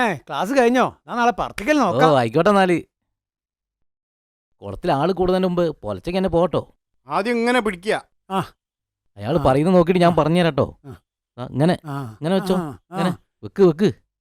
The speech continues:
Speaker 2: ഇങ്ങനെ, ഇങ്ങനെ.
Speaker 1: ആ.
Speaker 2: ആ,
Speaker 1: ആ.
Speaker 2: ആ.
Speaker 1: ആ. ഈ ക്ലാസ് എത്തിക്കിട്ടോ? ഞാൻ തിരിഞ്ഞണേ.
Speaker 3: ഇങ്ങനെ ഒരു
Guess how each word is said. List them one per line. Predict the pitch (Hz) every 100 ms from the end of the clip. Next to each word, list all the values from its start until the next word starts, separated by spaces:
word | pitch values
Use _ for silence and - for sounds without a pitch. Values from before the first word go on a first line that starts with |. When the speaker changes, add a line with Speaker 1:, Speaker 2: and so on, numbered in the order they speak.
| _
Speaker 2:
ഇങ്ങനെ, | - 151
ഇങ്ങനെ. | 160 147 - _ _ _ _ _ _
Speaker 1:
ആ. | - 285 - _ _ _ _ _ _
Speaker 2:
ആ, | 123 95 202
Speaker 1:
ആ. | 180 147 110
Speaker 2:
ആ. | 131 _ _ _ _ _ _ _ _ _ _ _ _ _ _ _ _ 175
Speaker 1:
ആ. | 165 151 135 123 107 113 175
ഈ | 202
ക്ലാസ് | 202 190 247
എത്തിക്കിട്ടോ? | 277 247 214 127 _ _
ഞാൻ | 190
തിരിഞ്ഞണേ. | 240 254 285 277 285 214
Speaker 3:
ഇങ്ങനെ | 220 226
ഒരു | 190